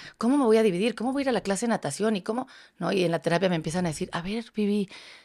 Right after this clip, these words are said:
vamos a suponer que no existe nadie en el mundo, ¿cómo lo vas a resolver? Si la clase de natación a tal hora se te complica, pues métela más, o sea,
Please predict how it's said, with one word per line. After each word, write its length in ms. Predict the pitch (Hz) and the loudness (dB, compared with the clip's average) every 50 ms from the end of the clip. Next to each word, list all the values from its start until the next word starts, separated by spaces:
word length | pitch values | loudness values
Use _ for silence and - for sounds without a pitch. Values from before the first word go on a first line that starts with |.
| _ _ _ _ - | _ _ _ _ 0
vamos 240 | - 277 302 - 349 | 2 4 4 4 2
a 40 | |
suponer 260 | 262 254 226 262 269 254 | 0 2 4 4 4 6
que 60 | 277 | 6
no 60 | 277 | 4
existe 440 | 262 262 - - 269 240 - - 254 | 4 2 0 0 0 0 2 4 6
nadie 220 | 240 233 233 233 | 6 8 8 8
en 60 | 226 | 6
el 120 | 202 151 165 | 4 4 2
mundo, 300 | 185 196 202 170 160 156 | 2 2 2 0 0 2
¿cómo 180 | 202 220 269 277 | 2 2 4 4
lo 80 | 233 | 6
vas 140 | 190 208 190 220 | 4 4 4 2
a 40 | |
resolver? 420 | 202 185 - 180 185 202 214 - - | 0 0 -2 -2 -2 -2 -2 -2 -4
Si 160 | - 196 196 | -4 -6 -4
la 220 | 202 - 196 190 | -2 0 0 0
clase 300 | - 226 233 247 247 254 | 2 2 2 4 4 4
de 40 | 254 | 4
natación 380 | 247 233 - 214 190 208 226 202 | 2 4 4 2 4 4 4 4
a 100 | 170 170 | 4 4
tal 160 | - 220 240 | 4 4 4
hora 140 | 240 247 214 | 4 4 4
se 100 | 190 180 | 2 0
te 140 | - 175 - | -2 -4 -4
complica, 440 | - 165 165 160 202 - - 208 - - - - - _ | -2 -4 0 0 0 0 0 -2 -2 -4 -10 -20 -20 _
pues 140 | - - - | -20 -6 -2
métela 300 | 269 285 277 302 285 277 | -2 -2 0 0 2 2
más, 260 | 262 269 262 - - - - | 2 2 0 -2 -6 -8 -4
o 60 | 185 | 0
sea, 160 | - 226 | 0 0